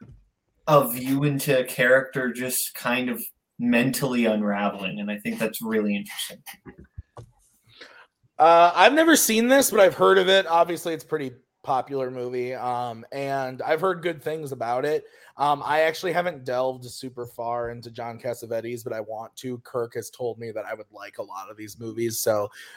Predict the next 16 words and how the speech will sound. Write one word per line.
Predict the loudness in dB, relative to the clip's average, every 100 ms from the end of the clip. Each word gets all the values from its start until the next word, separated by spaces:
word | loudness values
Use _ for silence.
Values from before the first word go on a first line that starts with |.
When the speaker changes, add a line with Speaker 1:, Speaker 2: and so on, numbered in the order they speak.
| -6
Speaker 2:
uh, | 6 10 10 10
I | 8
do | 8
wanna | 10 10
check | 8 6 6
'em | 8
out, | 8 8 4 -6 -6
but | -6 -6
haven't | -6 -6 -4
yet. | -4 -4 -4 -12 -20 -12 2
Uh, | 6 8 8 6 4
Aaron, | 4 4
have | 0
you | -2
seen | -4 -4
this? | -4 -8